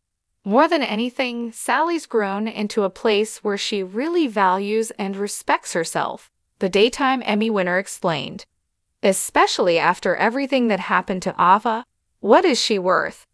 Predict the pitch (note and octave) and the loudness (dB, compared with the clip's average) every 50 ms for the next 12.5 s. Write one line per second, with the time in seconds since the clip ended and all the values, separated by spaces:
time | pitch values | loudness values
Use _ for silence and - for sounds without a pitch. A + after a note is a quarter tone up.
0 | _ _ - G3 F#3 F3+ F3 G3+ A#3+ D4+ D#4 E4+ E4+ D4+ - - A#3+ G#3+ G#3 - | _ _ -2 -2 0 2 4 4 4 4 4 0 -2 -2 0 2 2 2 2 0
1 | - - F#3 D#3+ - - - - - G3 G3 - G#3 G3 G3 F3+ F3+ F3 D#3+ C#3 | 0 2 2 2 2 -2 -6 -6 -4 -4 -4 -2 -2 0 0 2 2 4 2 2
2 | D3+ - - - - _ _ _ _ _ _ _ _ _ _ - - G#3+ G3 F#3+ | 0 -4 -10 -18 -20 _ _ _ _ _ _ _ _ _ _ 0 2 4 6 6
3 | F#3+ F#3 F3+ F3 - F3 F3+ F3+ G3 A3+ C#4 D#4+ E4+ D#4 A#3+ A3 A3 F#3 F3+ F3 | 6 6 6 4 2 2 0 2 4 4 6 4 4 2 0 0 2 4 4 4
4 | E3+ F3 F3 - - - - F#3 D#3+ C#3+ C3 - - - _ _ _ - - F#3+ | 4 4 2 -2 -2 -2 0 0 0 0 -2 -6 -12 -20 _ _ _ -6 -2 0
5 | F#3 F#3 F#3 F3+ F#3+ F3+ F3+ G3+ A#3+ C4+ C#4+ C#4+ - - D4 C4+ C4+ B3+ - B3 | 0 0 0 0 -2 -2 0 0 0 0 -2 -4 -4 -6 -4 -4 -4 -4 -4 -2
6 | A#3+ C4 D4+ D#4+ D#4 B3 G3 F3 D#3+ E3 E3 E3 D#3+ D3+ C#3 C#3 E3+ A3 - _ | -2 0 0 -2 -2 -2 -2 -2 -2 -2 -2 -4 -6 -6 -8 -8 -10 -14 -16 _
7 | _ _ _ - G3+ - - A#3+ D#4 - - F4 D4+ - - - - C4+ B3+ C#4+ | _ _ _ -2 -2 2 2 2 2 2 0 -4 -4 -4 -6 -6 -4 -2 -2 -2
8 | D4 D4+ D4 - - G3+ G3+ G#3+ - B3 A#3+ A#3 A3 F#3+ - - - - B3+ A3+ | -2 -2 -4 -2 -2 -2 -2 -2 -2 -2 -2 0 0 -2 -2 -4 -6 -2 0 2
9 | D4 D#4+ E4 D#4+ C#4+ A3+ G3+ G3+ G#3+ - - A3 G3+ G3 G3+ G#3 - - - G#3+ | 2 2 0 0 0 0 0 0 0 0 0 2 2 2 0 -2 -4 -2 -2 0
10 | A#3+ B3+ B3 - - B3 A3+ C4 D#4+ E4 D#4 G#3+ E3+ D3+ C#3 - - _ _ _ | 0 0 -2 -2 -4 -4 -2 -2 -2 0 0 0 0 0 -2 -4 -6 _ _ _
11 | _ _ - - A3+ A3+ - - F#4+ G4 - F#4 C#4 A3+ G#3 G3 F#3+ F#3+ F#3+ F#3 | _ _ -4 -2 -2 0 0 -2 -2 0 0 0 2 2 2 2 2 2 2 2
12 | F#3 F#3 G3 A3 A#3 F3+ C#3 - D3+ G3 | 2 2 2 2 0 -2 -4 -6 -8 -12